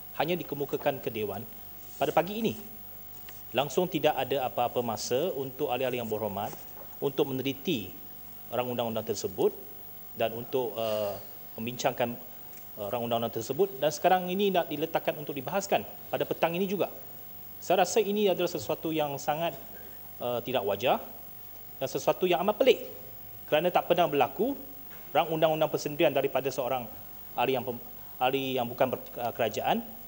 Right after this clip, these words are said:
dibenarkan pada hari ini juga, pada ketika pagi ini sahaja dibentangkan di dalam Dewan Yang Mulia, dalam order paper, petang yang sama dibenarkan untuk dibahaskan.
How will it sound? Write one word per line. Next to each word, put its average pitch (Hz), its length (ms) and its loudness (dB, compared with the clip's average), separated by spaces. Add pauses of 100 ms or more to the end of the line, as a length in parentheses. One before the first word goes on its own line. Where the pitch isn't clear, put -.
(100)
dibenarkan 180 480 8 (640)
pada 165 240 6
hari 196 320 6
ini 254 160 4
juga, 254 240 6 (680)
pada 165 160 6
ketika 185 560 8
pagi 185 400 4 (560)
ini 165 160 6
sahaja 180 560 8 (320)
dibentangkan 156 720 6 (800)
di 117 160 0
dalam 151 240 8
Dewan 139 240 8
Yang 127 160 2
Mulia, 147 320 8
dalam 143 240 8
order 127 240 6
paper, 214 320 6 (640)
petang 151 400 6 (640)
yang 139 80 2
sama 214 400 6 (160)
dibenarkan 139 560 4
untuk 131 160 0
dibahaskan. 107 480 -4